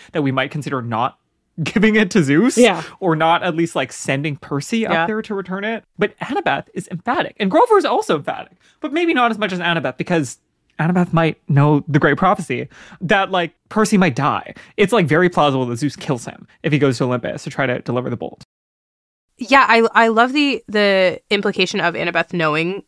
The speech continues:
Speaker 3: something that Percy doesn't as well. Be-, like you're saying, where, uh, there's a possibility, there's a very clear danger that this could be the time.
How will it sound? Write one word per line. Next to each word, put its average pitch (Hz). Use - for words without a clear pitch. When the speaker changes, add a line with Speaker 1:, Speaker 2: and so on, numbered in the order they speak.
Speaker 3:
something 175
that 165
Percy 165
doesn't 170
as 175
well. 151
Be-, 202
like 180
you're 165
saying, 160
where, 147
uh, -
there's 180
a 175
possibility, 151
there's 160
a 156
very 151
clear 147
danger 139
that 147
this 156
could -
be 139
the 147
time. -